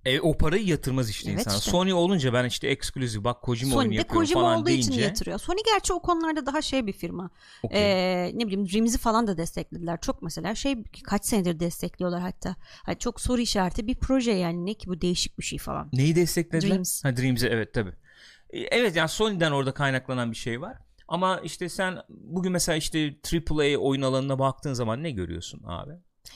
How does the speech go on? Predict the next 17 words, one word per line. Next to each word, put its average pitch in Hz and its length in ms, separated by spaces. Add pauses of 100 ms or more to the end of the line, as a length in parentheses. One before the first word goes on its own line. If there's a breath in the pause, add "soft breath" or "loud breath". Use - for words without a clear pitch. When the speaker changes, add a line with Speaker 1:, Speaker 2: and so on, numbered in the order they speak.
(180 loud breath)
Speaker 2:
En 330 180
son, - 180
mesela 247 200
şeyde 240 320
gene 233 240
Speaker 1:
Ubisoft 202 300
Speaker 2:
Sony, 254 140
Speaker 1:
oyunlarına 214 460
bak 208 60
Speaker 2:
ee, 202 120
Speaker 1:
mesela, 196 360
ne 196 200
bileyim. 98 400 (220)
Speaker 2:
şey 262 260
de 240 80
riskti - 380
mesela. 165 500